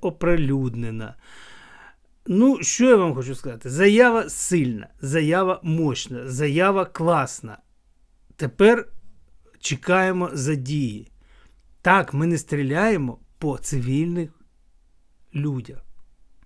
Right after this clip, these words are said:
Ми стріля-, не стріляємо по цивільних об'єктах. Але якщо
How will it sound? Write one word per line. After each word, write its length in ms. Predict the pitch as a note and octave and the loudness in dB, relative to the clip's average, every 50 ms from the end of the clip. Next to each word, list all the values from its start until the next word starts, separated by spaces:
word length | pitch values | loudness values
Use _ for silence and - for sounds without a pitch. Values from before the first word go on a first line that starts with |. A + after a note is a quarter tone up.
| _ _ _ _ _ _ _ - | _ _ _ _ _ _ _ -6
Ми 100 | D3+ C3+ | -6 -4
стріля-, 340 | - - F3 D#3 D#3 E3 | -4 -2 -2 -2 0 0
не 60 | D#3 D3+ | -2 -2
стріляємо 440 | - - E3 D3 E3 F#3 A3 A3+ | -4 -4 -2 -2 0 0 0 0
по 120 | A3 A3 F#3+ | 0 -2 -4
цивільних 640 | - - - C#3 B2 C3+ D3 D#3 F3 F#3 F3+ - F3+ | -2 -2 -4 -4 -2 -2 -2 0 0 -2 -4 -6 -8
об'єктах. 760 | F3+ D#3 C3 C3 C3+ C#3 B2 G#2 - - - - - - - _ _ _ _ _ - - - - - _ - | -10 -8 -6 -4 -4 -4 -4 -6 -8 -16 -20 -20 -20 -20 -20 _ _ _ _ _ -20 -20 -20 -20 -18 _ -2
Але 480 | - E3 F3+ F#3+ G3+ G#3+ G3 E3 B2+ | 0 2 4 6 8 8 8 8 6
якщо 420 | B2 C#3+ D3+ - - - G#3 G3+ | 0 -2 -4 -4 -2 0 0 0